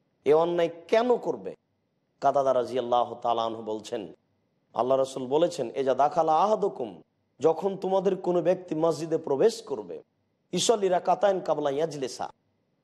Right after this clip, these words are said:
সে যেন দুই রাকাত সালাত আদায় করে বসার পূর্বে। যে কোনো সময়ে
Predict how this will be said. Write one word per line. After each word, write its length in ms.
সে 240
যেন 180
দুই 180
রাকাত 260
সালাত 400
আদায় 240
করে 380
বসার 360
পূর্বে। 420
যে 200
কোনো 380
সময়ে 500